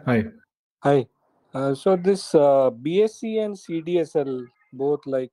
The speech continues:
Speaker 2: uh, uh, B S C first started, then C D S L also caught up. Now it looks
Speaker 1: Yeah.
Speaker 2: like, uh, C D S L bit, uh, today, it,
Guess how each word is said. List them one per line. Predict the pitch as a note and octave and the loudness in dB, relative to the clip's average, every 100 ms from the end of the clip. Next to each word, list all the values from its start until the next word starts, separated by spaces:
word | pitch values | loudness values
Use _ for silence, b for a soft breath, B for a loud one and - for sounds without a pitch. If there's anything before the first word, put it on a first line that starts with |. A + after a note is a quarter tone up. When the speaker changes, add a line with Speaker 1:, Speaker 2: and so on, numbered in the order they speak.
| _ | _
Speaker 2:
uh, | B2+ A#2 A#2 _ _ _ _ _ _ | -12 -12 -14 _ _ _ _ _ _
uh, | B2 B2 A#2+ A#2+ A2+ _ C3+ B2 | -12 -10 -10 -12 -14 _ _ -14
B | C3+ D3 | -4 -2
S | D3 | -2
C | D#3+ D3 C#3 - | -4 -6 _ -10
first | - C#3+ - | -2 -2 0
started, | C3+ C3 D3+ C#3 | -2 -2 -2 -4
then | C3 C3 | -6 -8
C | - B2+ B2 | -10 -12 -6
D | C3 | -6
S | B2 | -4
L | B2+ | -6
also | A#2+ A2+ A#2+ | -6 -8 -10
caught | B2 A2 | -8 -10
up. | A2+ _ _ _ _ _ _ - | -12 _ _ _ _ _ _ -10
Now | B2+ C3 | -6 -6
it | B2 | -4
looks | B2+ | -2
Speaker 1:
Yeah. | A#2+ A2+ | 0 2
Speaker 2:
like, | B2+ B2 _ - | 0 -4 _ -6
uh, | B2+ A#2+ A#2 | -4 -4 -6
C | - C3+ | -6 -4
D | C3+ | 0
S | C#3 | 2
L | D3+ C#3 C3 B2 | 2 0 -4 -2
bit, | C#3 C#3+ - | -2 -2 -4
uh, | C3+ B2+ A#2+ _ _ | -2 0 -2 _ _
today, | B2+ B2+ B2+ | -4 -2 -2
it, | A#2+ | -4